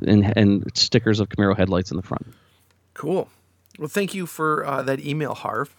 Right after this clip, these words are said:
Speaker 2: You want me to read the next one?
Speaker 1: Yeah, go ahead.
Speaker 2: This comes from Tom. Tom also, uh, sent us a message through our, our, uh, f-, website. "Hey guys, I just traded my twenty thirteen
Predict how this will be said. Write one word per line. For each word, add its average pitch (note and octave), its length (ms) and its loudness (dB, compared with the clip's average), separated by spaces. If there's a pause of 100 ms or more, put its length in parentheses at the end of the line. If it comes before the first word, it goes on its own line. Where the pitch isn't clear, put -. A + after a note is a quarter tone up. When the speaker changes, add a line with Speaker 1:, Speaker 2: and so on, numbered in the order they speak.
(120)
Speaker 2:
You C#3 100 -4
want E3+ 100 0
me - 20 -2
to E3+ 40 -4
read F3+ 120 -4
the E3+ 60 -6
next E3 240 -4
one? A#3 180 -2 (720)
Speaker 1:
Yeah, D4 260 8
go C#3 120 6
ahead. A2 180 -2 (680)
Speaker 2:
This F#3+ 160 -2
comes A3 160 2
from D3+ 160 -4
Tom. C3 680 0 (800)
Tom C3 260 -2
also, B2+ 440 -2
uh, G2 300 -6 (400)
sent A2 220 -10
us A2 140 -10
a G#2 80 -6
message A2 420 -8
through B2+ 160 -10
our, B2 100 -2 (160)
our, A#2 320 -6
uh, A#2 260 -6
f-, - 200 -20
website. C#3 440 -6 (880)
"Hey G3+ 100 4
guys, A3+ 380 6
I E3+ 60 2
just F#3+ 260 -4
traded G3 340 2
my C3 200 -2
twenty F#3 440 -6
thirteen E3+ 640 -8